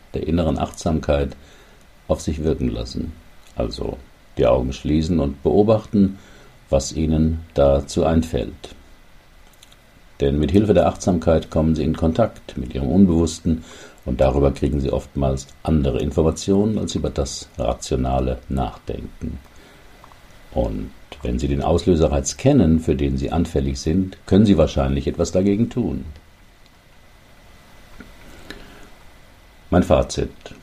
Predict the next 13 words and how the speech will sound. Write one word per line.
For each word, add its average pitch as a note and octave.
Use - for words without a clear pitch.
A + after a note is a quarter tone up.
Die -
Veränderung A2
von E2+
bestimmten F#2
eingefleischten D2+
Gewohnheiten B1+
ist -
nicht C2
leicht. -
Sie -
wissen C2+
jetzt A#1+
warum. C#2